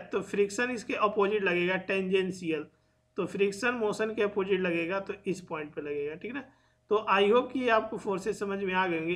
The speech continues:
इधर velocity है और वो velocity अपनी वी नॉट है,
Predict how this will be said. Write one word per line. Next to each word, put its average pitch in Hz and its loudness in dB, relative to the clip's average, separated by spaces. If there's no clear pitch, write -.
इधर 185 0
velocity 185 0
है - -6
और 165 0
वो 190 4
velocity 196 2
अपनी 185 -4
वी 175 0
नॉट 151 -2
है, 156 -10